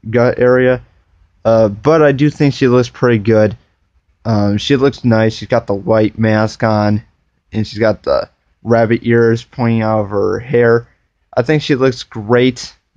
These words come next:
The articulation does look pretty good on the, uh, on this figure. But moving on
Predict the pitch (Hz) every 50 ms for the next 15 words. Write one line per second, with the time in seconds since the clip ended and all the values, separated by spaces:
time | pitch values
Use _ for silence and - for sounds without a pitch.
0 | _ - 110 117 117 117 117 - 135 - - 120 110 120 117 117 - 123 120 107
1 | 113 113 110 104 110 107 - - - 113 110 107 110 117 113 113 113 110 107 107
2 | 107 107 107 107 107 107 104 104 104 101 98 98 98 98 95 - _ _ _ _
3 | _ _ _ _ - 104 107 107 98 95 - - - 135 135 120 127 127 123 123
4 | 120 _ _ _ _ _ _ _ _ _ _ _ _ _ _ _ _ _ _ _
5 | _ _ _ _ _ _ _ _ _ - 127 131 139 151 180 190 185 190 - 78
6 | 131 131 127 127 123 123